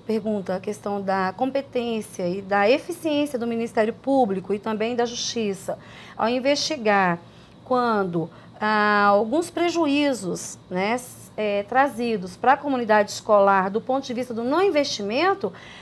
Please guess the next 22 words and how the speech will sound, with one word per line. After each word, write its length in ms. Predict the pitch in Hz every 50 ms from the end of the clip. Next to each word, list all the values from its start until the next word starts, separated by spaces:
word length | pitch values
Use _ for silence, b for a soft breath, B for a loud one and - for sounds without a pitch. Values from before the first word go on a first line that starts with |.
| B B
a 60 | -
gente 180 | 233 285 320 -
percebe 840 | - 330 349 339 - 302 302 320 349 392 370 240 233 226 226 - - - -
uma 260 | 247 285 302 302 285
desaceleração 1300 | 233 247 349 415 453 392 415 415 403 370 349 330 320 311 302 311 - - - 269 269 277 294 320 349
nessa, 760 | 330 302 294 269 277 285 302 330 320 - - 349 349 349 349 349 B B B B B B -
é, 880 | - 240 247 247 247 247 233 233 226 226 220 220 220 220 220 220 220 233
eficiência 540 | 269 269 - 359 - - 370 381 370 381 427
toda. 460 | 415 359 339 339 330 302 202 160 135 131 - B B B B B B B B B B B B - -
Paranoá, 580 | - 247 247 254 269 285 285 277 262 247 233 220 220
por 120 | 226 208
exemplo, 400 | 208 202 190 262 302 320 320 269
tem 140 | 254 - 277
uma 140 | 285 294 294
carência 420 | 302 285 269 277 294 311 320 311
de 140 | 240 254 269
mais 320 | 262 269 285 311 339 311
de 60 | 320 320
quatro 380 | - 285 302 339 330 320 339
mil 400 | 320 302 285 277 285 302 330 339
matrículas, 680 | 302 294 285 285 269 254 277 285 269 - 196 190 190 196
vagas. 720 | 185 254 277 294 285 220 185 165 - - - - - -